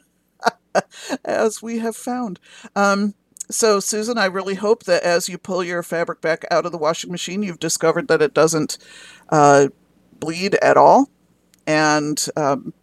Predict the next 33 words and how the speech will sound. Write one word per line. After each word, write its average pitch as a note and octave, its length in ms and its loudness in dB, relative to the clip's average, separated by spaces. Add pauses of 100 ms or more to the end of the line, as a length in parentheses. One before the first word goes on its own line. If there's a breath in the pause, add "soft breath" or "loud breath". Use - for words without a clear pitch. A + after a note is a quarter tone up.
(100)
I - 160 6
will D#3 180 -2
love D#3 320 0
to E3+ 100 -8
see F3 320 -2
a E3+ 120 2
picture G3+ 480 -4
of G3 340 2
your F#3 460 0 (280 soft breath)
Storm F#3+ 340 2
at - 100 -4
Sea B3+ 180 -6
when F#3+ 140 -2
you're E3 100 -4
finished. F#3 380 -4
I D3+ 60 0
can D#3+ 140 -10
imagine D#3+ 380 -4
it - 120 -6
in C#3 140 -6
red C3+ 200 -2
and, C#3+ 180 -6 (720)
uh, G#2+ 260 -2
red D3 180 0
and C#3+ 100 -4
white. C3+ 160 -2
I D3+ 60 -8
think D3 120 -10
it - 20 -8
would C#3+ 80 -14
be D3+ 80 -8
very D3 240 -2
pretty. C3 300 -10